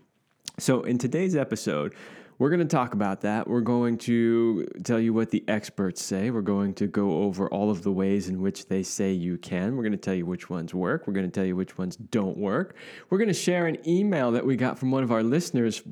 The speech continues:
after one of our past episodes where we made the claim that it doesn't work, and we'll tell you what his experience was. And then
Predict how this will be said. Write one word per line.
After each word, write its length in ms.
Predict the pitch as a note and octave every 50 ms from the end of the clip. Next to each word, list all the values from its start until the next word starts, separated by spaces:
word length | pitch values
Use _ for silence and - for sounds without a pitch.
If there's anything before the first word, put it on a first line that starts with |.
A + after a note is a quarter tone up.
| - -
after 260 | A#2+ A#2+ - - B2
one 180 | A2+ A2+ A#2
of 140 | A#2 A2+ G#2
our 100 | G#2+ G#2+ G2+
past 380 | - - C#3 D#3 D#3+ - - -
episodes 580 | A2+ G#2 - G#2+ G#2 - G#2 G2 G2 G2 - F2+
where 220 | G2+ G#2 G2+ G2+
we 100 | G2 G2+
made 240 | G2 G2 G2+ G#2 G2
the 80 | F#2
claim 320 | - - G#2 G2 G2+ G2+ G2+
that 120 | G2 F#2+
it 200 | F#2 D#2 D#2 F2
doesn't 380 | - A2+ G#2 F#2+ F2 F#2+ - -
work, 280 | G2 G2 G#2 A#2+ A#2+ -
and 140 | G#2+ G#2+ G#2+
we'll 140 | A#2 A#2
tell 180 | A#2 - A#2+ A#2
you 120 | B2 B2+
what 100 | C3 A#2+
his 360 | A#2+ - - - F#3 G#3 G3 F3
experience 760 | C#3 - - - - A#2 G#2+ G#2 G2 F#2+ F#2 E2+ - - -
was. 400 | D2+ C#2+ A#1 - - - - - - - - - - - - _
And 240 | D3+ D#3 D#3+ D#3 D3+
then 720 | D3+ E3+ D#3+ G3+ A3 A3+ A3+ G#3+ G3 F#3+ F#3 F#3 F#3 F3